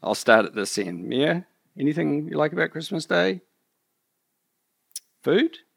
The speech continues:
maybe? Yeah, food. Okay, what about you? What do you like about Christmas Day? Pardon? The king was born. That's the greatest thing, isn't it? Anyone else?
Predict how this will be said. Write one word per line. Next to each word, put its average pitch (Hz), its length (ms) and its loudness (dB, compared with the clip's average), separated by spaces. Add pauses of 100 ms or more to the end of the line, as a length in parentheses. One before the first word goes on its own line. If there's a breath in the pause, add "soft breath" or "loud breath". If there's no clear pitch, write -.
(140)
maybe? 311 360 -2 (180)
Yeah, 220 220 -2 (120)
food. 170 300 -2
Okay, 202 320 -6
what 208 140 -6
about 151 180 0
you? 139 300 -2
What 120 80 -6
do 135 80 -8
you 139 60 -8
like 101 200 -10
about 82 160 -12
Christmas - 400 -14
Day? - 280 -8 (1080)
Pardon? 160 380 -2 (1120 loud breath)
The 135 120 6
king 165 360 6
was 135 180 4
born. 127 400 6
That's 127 340 4
the 95 160 -10 (280)
greatest 127 420 2
thing, 101 160 -2
isn't 120 240 -2
it? 95 140 -4
Anyone 151 320 2
else? 208 640 -2